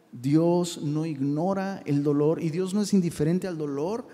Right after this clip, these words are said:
aun cuando el dolor en la experiencia humana sea consecuencia de la rebelión propia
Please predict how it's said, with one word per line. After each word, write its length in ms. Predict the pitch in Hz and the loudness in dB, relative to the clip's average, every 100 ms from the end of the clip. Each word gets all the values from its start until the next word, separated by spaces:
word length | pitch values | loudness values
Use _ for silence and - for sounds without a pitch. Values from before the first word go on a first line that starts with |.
| - | -2
aun 280 | 175 214 226 | 0 2 0
cuando 280 | 214 196 | -2 -4
el 80 | 165 | -2
dolor 760 | 151 151 180 220 233 - - - | 0 2 2 0 -4 -14 -20 -10
en 80 | 156 | -4
la 80 | 156 | -4
experiencia 420 | 151 165 170 180 | -2 -2 -2 -2
humana 480 | 156 151 175 240 - - - - - - | -2 0 -2 -4 -8 -20 -20 -20 -20 -20
sea 220 | - 165 | -8 -6
consecuencia 800 | 143 160 127 123 143 143 - 214 - - - - | -4 -6 -6 -4 -4 -4 -6 -10 -12 -20 -20 -14
de 120 | 139 | -8
la 100 | 135 - - - | -8 -8 -16 -18
rebelión 540 | - 147 139 151 170 160 | -8 -6 -6 -4 -4 -4
propia 560 | - 156 135 131 117 | -6 -6 -6 -8 -8